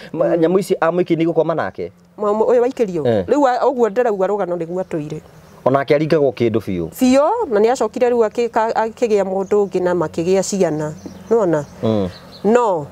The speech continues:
Speaker 2: ona ma-, rĩu a-, kĩu nĩ kĩa, kĩrĩa agĩire rĩ, kĩrĩa aikĩirio nĩkĩo kĩmũingatagĩra arũme.
Speaker 1: Mm.
Speaker 2: Ena mĩaka sixty kĩrũ na ndarĩ ahika.
Speaker 1: Na nĩ mũtumia mũkũrũ ũcio.
Speaker 2: Mũtumia mũkũrũ,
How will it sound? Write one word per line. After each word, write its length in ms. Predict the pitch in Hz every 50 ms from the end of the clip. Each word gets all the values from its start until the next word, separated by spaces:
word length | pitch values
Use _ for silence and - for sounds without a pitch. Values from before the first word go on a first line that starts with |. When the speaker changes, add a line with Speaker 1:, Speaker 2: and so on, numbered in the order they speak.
| - - -
Speaker 2:
ona 200 | 196 202 214 214
ma-, 160 | 214 - 135
rĩu 240 | 175 226 247 233 233 -
a-, 100 | - 175
kĩu 280 | - - - 247 214 202
nĩ 80 | 202 202
kĩa, 240 | 196 - 220 202 196 196 - - - - - - - - -
kĩrĩa 260 | - 262 254 262 254
agĩire 360 | 254 220 185 190 196 214 220
rĩ, 160 | 226 233 208 180
kĩrĩa 260 | - 226 226 220 214
aikĩirio 320 | - - 175 170 180 190
nĩkĩo 240 | 202 202 190 - 196
kĩmũingatagĩra 760 | 190 - 190 190 170 170 - 170 - - 139 143 156 160 160 165
arũme. 240 | 165 156 143 143 147 147 - -
Speaker 1:
Mm. 80 | 113 104
Speaker 2:
Ena 180 | 226 240 247 202
mĩaka 460 | 196 196 190 185 180 - 220 208 214
sixty 420 | 208 - - 202 208 185 - - 156
kĩrũ 280 | - - 208 185 180 165
na 120 | 160 165
ndarĩ 320 | 156 - 180 185 180 180
ahika. 340 | 180 165 156 - - - 127 143 160 - - - - - - - - - - - - - - - - - - -
Speaker 1:
Na 60 | 147
nĩ 40 | 160
mũtumia 360 | 160 160 - 143 131 131 120
mũkũrũ 340 | 104 101 - - 110 107 104
ũcio. 160 | - - -
Speaker 2:
Mũtumia 220 | - 233 247 240 208
mũkũrũ, 580 | 202 190 175 - - - 190 185 185 190 190